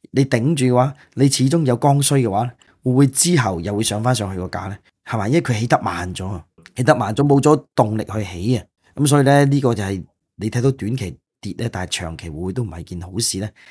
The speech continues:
因為佢起得慢咗。噉至於截止到六月底呢，安大略省成個建築就業人數呢，比舊年係跌咗差唔多八個percent，七點五幾個 percent。噉除咗疫情之外呢，呢個原來係零八年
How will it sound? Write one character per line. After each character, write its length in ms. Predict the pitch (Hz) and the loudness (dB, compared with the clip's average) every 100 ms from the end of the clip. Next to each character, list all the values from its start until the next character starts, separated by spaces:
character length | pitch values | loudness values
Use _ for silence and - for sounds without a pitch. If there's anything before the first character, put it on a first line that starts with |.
| - | -4
因 100 | 160 | -2
為 120 | 143 | 0
佢 100 | 101 | -2
起 100 | 95 | -2
得 120 | 120 - | -4 -6
慢 260 | 90 82 | -8 -10
咗。 280 | 80 87 101 - _ - - | -10 -8 -8 -10 _ -20 -4
噉 100 | 196 | -2
至 160 | 156 170 | 0 0
於 60 | |
截 240 | 175 - 147 143 | 0 -2 -4 -2
止 160 | 151 | -2
到 100 | 170 | 2
六 220 | 147 127 - - | 4 2 -2 -4
月 140 | 123 | -4
底 540 | - _ _ 92 110 | -4 _ _ 0 4
呢， 140 | 165 156 - _ _ | 4 2 -8 _ _
安 140 | 180 | 2
大 120 | 180 123 | 4 4
略 100 | 117 | 2
省 360 | - 101 143 151 _ | 2 2 0 -2 _
成 400 | - 101 92 95 | -6 -4 -4 -4
個 240 | 117 120 117 | 0 0 0
建 300 | 117 117 113 | -2 -2 -2
築 140 | 143 - _ - | -4 -6 _ -2
就 120 | 131 120 123 | 4 4 4
業 180 | 113 - | 2 -2
人 240 | 110 82 90 | -6 -6 -4
數 160 | 117 | 0
呢， 100 | 127 131 | 0 2
比 140 | 139 | 0
舊 260 | 156 - 110 | 2 0 2
年 140 | 120 | 2
係 120 | 143 120 | 2 0
跌 140 | 113 | -2
咗 120 | 92 139 | -2 -2
差 140 | - | -2
唔 60 | 139 | -2
多 60 | 135 | -4
八 160 | - 101 | -4 -8
個 120 | - | -8
percent， 300 | 104 127 113 _ _ | -4 -4 -4 _ _
七 140 | - 190 - | -4 -4 -2
點 140 | 123 | -4
五 160 | 143 104 | -2 -4
幾 180 | 98 120 | -4 -4
個 80 | 101 | -4
percent。 280 | - 123 - _ _ - | -2 -2 -4 _ _ -4
噉 160 | 131 | -2
除 100 | 135 | 0
咗 80 | 107 | 0
疫 160 | 139 - | 0 -2
情 200 | - 87 | -6 -4
之 160 | 131 127 | -2 0
外 80 | 113 | 2
呢， 140 | 127 - - - | 0 -2 -16 0
呢 200 | 185 220 | 4 6
個 180 | 143 139 | 6 4
原 160 | 104 | 2
來 160 | 92 98 | -4 0
係 160 | 131 | 2
零 220 | 120 92 110 | 2 0 -2
八 280 | 131 120 - | 0 0 0
年 260 | 92 92 | -6 -8